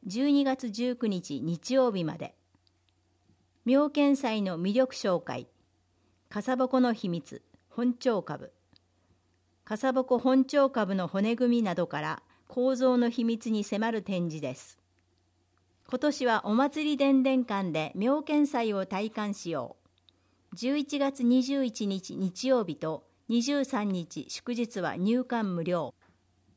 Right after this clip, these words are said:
子ども体験講座。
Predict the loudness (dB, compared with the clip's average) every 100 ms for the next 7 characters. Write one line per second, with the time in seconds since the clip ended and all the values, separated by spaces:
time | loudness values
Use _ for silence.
0 | _ _ _ _ _ _ _ _ -6 0
1 | 4 4 4 0 0 2 0 0 0 -2
2 | 0 -4